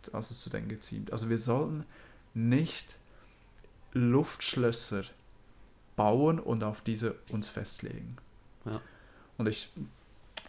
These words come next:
Speaker 1: beschreibe das manchmal so wie, in, du stehst in einem riesengroßen Raum,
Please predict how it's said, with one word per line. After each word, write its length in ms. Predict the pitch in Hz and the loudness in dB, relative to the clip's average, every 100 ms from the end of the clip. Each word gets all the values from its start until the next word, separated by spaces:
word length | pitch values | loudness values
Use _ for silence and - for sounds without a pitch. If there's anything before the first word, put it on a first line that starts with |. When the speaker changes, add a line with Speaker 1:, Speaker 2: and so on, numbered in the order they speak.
| - | -2
Speaker 1:
beschreibe 420 | 117 - 117 131 | 2 8 8 8
das 140 | 123 120 | 4 4
manchmal 360 | 113 117 110 | 2 2 0
so 180 | 110 110 | 2 2
wie, 320 | 113 117 104 - - - - | 4 4 2 -6 -12 -10 -4
in, 200 | 120 117 - - | -4 -4 -8 -8
du 120 | 113 | -4
stehst 380 | 107 - 120 127 | -2 4 4 4
in 80 | 120 | 0
einem 140 | 110 101 | 0 -2
riesengroßen 800 | 117 131 135 123 113 120 - 104 - - 104 | -2 -2 -2 0 -2 -2 -4 -6 -6 -6 0
Raum, 460 | 101 107 143 175 | 4 4 4 4